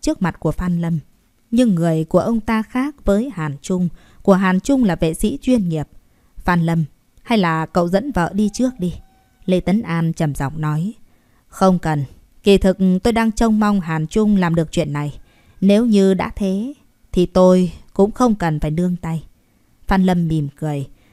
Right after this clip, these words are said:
Lê Tấn An nghe thấy điều này, trong lòng rất là bối rối. Phan Lâm trông rất văn nhã và gầy yếu, sao có thể đối phó với đám côn đồ xung quanh Hàn Trung đây?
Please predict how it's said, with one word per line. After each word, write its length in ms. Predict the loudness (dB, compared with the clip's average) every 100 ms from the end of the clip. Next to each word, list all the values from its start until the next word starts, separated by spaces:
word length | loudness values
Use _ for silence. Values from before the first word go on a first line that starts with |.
| _
Lê 160 | -2 0
Tấn 240 | 2 0
An 340 | 0 -2 0 0
nghe 140 | -2
thấy 200 | -2 -4
điều 200 | -2 -2
này, 340 | -2 -6 -8 -10 -8
trong 180 | -2 0
lòng 340 | 2 0 -2
rất 220 | -4 -4 -4
là 140 | -4
bối 220 | -2 -2
rối. 380 | -2 -2 -2 -4 -10 _ _ _ -6
Phan 240 | -2 0
Lâm 360 | 0 0 0 -2
trông 300 | 0 0 0
rất 220 | -4 -6
văn 220 | -6 -4
nhã 280 | -4 -6 -6 -6
và 80 |
gầy 160 | -4 -4
yếu, 420 | -4 -4 -4 -4 -8 -18 -10
sao 180 | 0 2
có 140 | 2
thể 220 | 0 0
đối 240 | 2 2 0
phó 320 | 0 -2 0
với 80 | -2
đám 240 | -2 -4 2
côn 240 | 2 4
đồ 300 | 2 2 0
xung 200 | 0 -2
quanh 180 | -2 -4
Hàn 260 | -4 -8
Trung 280 | -4 -2 -2
đây? 180 | -2 -6